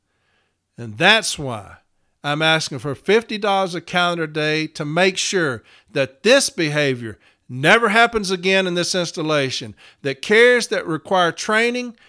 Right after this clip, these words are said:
will get that training. Why? Because it may save one life, and one life is worth every fucking cent that we just asked for. One life is worth fifty dollars a calendar day, surely. So that's the reason I'm asking for that,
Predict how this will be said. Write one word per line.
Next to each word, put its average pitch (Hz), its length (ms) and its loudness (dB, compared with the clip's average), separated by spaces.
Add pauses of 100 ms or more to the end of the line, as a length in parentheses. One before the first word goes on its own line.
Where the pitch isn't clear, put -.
(160)
will 135 140 -2
get 190 380 0
that 180 260 0
training. 147 640 -2
Why? 170 380 2
Because 160 320 -6
it 151 100 -6
may 156 160 0
save 147 320 -2
one 214 240 2
life, 123 360 -4 (300)
and 135 260 -6
one 262 280 4
life 127 420 -2 (180)
is 143 220 -4
worth 143 300 -2
every 180 400 -2
fucking 170 420 -8
cent 156 360 -8
that 143 100 -10
we 139 120 -6
just 139 240 -8
asked 127 280 -6
for. 113 300 -12 (340)
One 226 400 4
life 139 420 0 (180)
is 135 220 -6
worth 139 280 -2
fifty 143 300 -8
dollars 123 300 -6
a 120 60 -14
calendar 120 400 -8
day, 123 400 -4
surely. 135 520 -2 (1700)
So - 180 -10
that's 214 340 0
the 185 60 -6
reason 156 300 -4
I'm 135 140 -8
asking 143 380 -6
for 123 140 -16
that, 117 320 -16